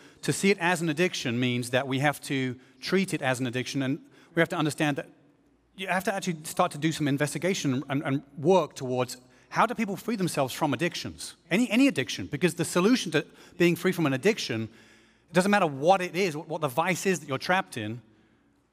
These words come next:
the process is the same process. Because, because the, the, the free, freedom from addiction is, is, is the same solution no matter what the particular thing is.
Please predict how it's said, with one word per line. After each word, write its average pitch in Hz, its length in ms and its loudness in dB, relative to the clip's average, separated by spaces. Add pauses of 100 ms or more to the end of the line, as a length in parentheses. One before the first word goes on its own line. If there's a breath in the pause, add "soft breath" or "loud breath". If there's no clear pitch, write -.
(380)
the 135 80 -2
process 180 440 0
is 135 120 -4
the 123 60 -8
same 139 240 -2
process. - 600 -8 (840)
Because, 143 260 0
because 147 400 -2
the, 165 80 -12
the, 160 140 -8
the 147 100 -6
free, 196 240 0
freedom 196 320 -2
from 170 160 -2
addiction 147 340 -2
is, 120 120 -4
is, 135 160 -6
is - 140 -8
the 139 80 -6
same 175 320 -2
solution 143 520 -4
no 117 80 0
matter 123 220 -2
what 135 200 -4
the 120 120 -6
particular 139 500 -6
thing 120 240 -6
is. 113 140 -8